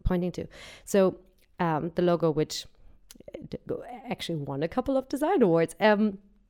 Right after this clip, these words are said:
the briefing was super, super clear. I wanted people to, if they sit with a client, if they meet somebody in a social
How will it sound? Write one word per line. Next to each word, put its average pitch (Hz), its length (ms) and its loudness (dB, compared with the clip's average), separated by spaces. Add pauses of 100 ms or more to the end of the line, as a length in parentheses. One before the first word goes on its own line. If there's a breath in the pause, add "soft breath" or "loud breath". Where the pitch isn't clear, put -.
(540)
the 180 140 4
briefing 214 520 4
was 139 100 -6
super, - 240 -8
super - 500 -2
clear. 196 300 -2
I 151 60 -6
wanted 202 340 -4
people 190 320 -2
to, 165 440 -2 (300 loud breath)
if - 260 -14
they 147 420 -4
sit - 440 -4 (320 loud breath)
with 156 160 -4
a - 60 -8
client, 233 400 2
if - 80 -14
they 151 100 -4
meet 165 240 -4
somebody 156 400 -6
in - 60 -6
a 151 80 -6
social - 640 -8